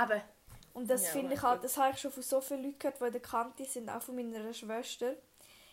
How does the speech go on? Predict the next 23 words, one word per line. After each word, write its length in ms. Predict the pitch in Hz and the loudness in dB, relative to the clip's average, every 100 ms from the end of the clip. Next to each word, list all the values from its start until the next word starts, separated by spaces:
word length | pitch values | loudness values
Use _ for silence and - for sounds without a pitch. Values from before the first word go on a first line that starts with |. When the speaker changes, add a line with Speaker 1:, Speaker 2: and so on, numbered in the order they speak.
| - | -4
Speaker 2:
In 80 | 262 | 0
der 100 | 269 | 0
Kante 480 | - 269 277 - | 4 4 4 -4
w-, 480 | 277 262 240 196 - 226 | -4 -4 -2 -4 -6 -2
wird 260 | 277 277 | -2 0
dir 120 | 285 254 | 0 2
nicht 220 | 247 240 | 2 -2
gezeigt, 440 | - 233 247 - | 0 2 2 -2
wie 100 | 262 | -6
du 140 | 226 254 | -2 0
eine 200 | 240 - | 0 0
anständige 840 | 226 247 - 254 247 247 247 240 214 | 0 0 -2 2 2 0 -6 -4 0
Bewerbungsmappe 920 | 208 233 294 285 - 240 254 - 254 | 0 0 -4 -8 -6 -2 -4 -2 -2
machst. 440 | 220 226 - - | 0 -2 -4 -6
Dir 140 | 247 220 | -6 -2
wird 200 | 254 254 | -2 -2
nicht 180 | 240 - | -4 -2
gezeigt, 460 | - 214 240 - - | 0 2 2 -2 -4
was 200 | 233 233 | -4 -4
es 120 | - | -6
für 160 | 240 | -6
Berufe 420 | 214 214 226 226 214 | -6 -4 -2 -2 -6
überhaupt 440 | 220 220 208 - | -8 -2 -4 -4